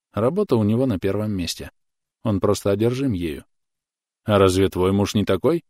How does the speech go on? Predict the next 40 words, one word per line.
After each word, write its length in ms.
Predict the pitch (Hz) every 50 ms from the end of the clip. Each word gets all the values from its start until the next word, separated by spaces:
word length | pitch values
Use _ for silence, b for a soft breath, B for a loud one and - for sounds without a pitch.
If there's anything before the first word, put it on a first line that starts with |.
| _ _ _ _ _ _ _ _ -
Разве 380 | 101 107 120 120 113 120 123
он 120 | 123 123 123
меньше 300 | 143 185 190 - 226 202
работает? 500 | 170 120 95 95 - 80 73 - - _ _ _ _ _ _ _ _ _ _ -
Наверняка 520 | 107 123 147 160 175 190 196 170 202 202
он 140 | 190 180 170
тоже 240 | - 190 180 143 143
восхищается 640 | 131 107 - - 120 110 - 151 165 160 135 - 110
тобой, 300 | - 107 98 95 104 104
но 120 | 104 110 117
я 100 | 117 110
что-то 260 | - - 120 120 127
не 160 | 131 147 165
вижу, 240 | 190 202 160 117 95
чтобы 220 | - 104 95 98
он 120 | 98 98 98
выкроил 360 | 113 107 - 104 101 98 95
время 340 | 90 98 113 123 123 107 -
приехать 460 | - 95 92 87 82 - 90 - -
в 40 | 98
Нью-Йорк. 460 | 101 107 107 98 73 - - - _ _ _ _ _ _ _ _ _ _ _ _ _ _ _ _ _ _ _ _ -
Он 160 | 120 123 123
будет 260 | 117 120 113 117 104 104
здесь 280 | 101 110 113 107 -
через 320 | - - 113 110 110 104 101
две 180 | 104 104 101
недели. 400 | 104 117 120 113 90 76 71 - _ _ _ _ _ _ _ _ _ _
К 80 | - -
тому 240 | - 190 208 190 147
же 100 | 127 127
у 80 | 120 117
него 200 | 123 127 139 131
совсем 380 | - 120 104 - - 113 113
другая 340 | 117 123 123 143 147 143 104
работа. 400 | 87 87 82 82 80 - - - _ _ _ _ _ _ _ _ _ _ _ _ _ _ _ _ _ _ -
Конечно, 560 | - 185 170 127 117 131 127 - 117 101 92
снимать 400 | - - 107 110 117 131 127 -
картину — 460 | - 120 107 95 - 127 151 156 139 120
святое 460 | - 113 107 - - 165 180 165 117
дело, 320 | 98 95 87 78 76 -